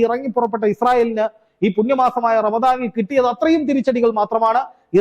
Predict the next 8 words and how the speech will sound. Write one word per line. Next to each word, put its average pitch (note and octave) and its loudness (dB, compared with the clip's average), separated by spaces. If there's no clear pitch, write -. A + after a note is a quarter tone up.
റമദാൻ C#4+ 2
മാസത്തിൽ C#4 -2
നടത്താൻ A#3+ 0
ഉദ്ദേശിച്ച B3 -2
ക്രൂരതകൾ B3+ 2
ഒന്നും D#4+ -4
നടന്നില്ലെന്ന് C4 -2
മാത്രമല്ല, B3+ 0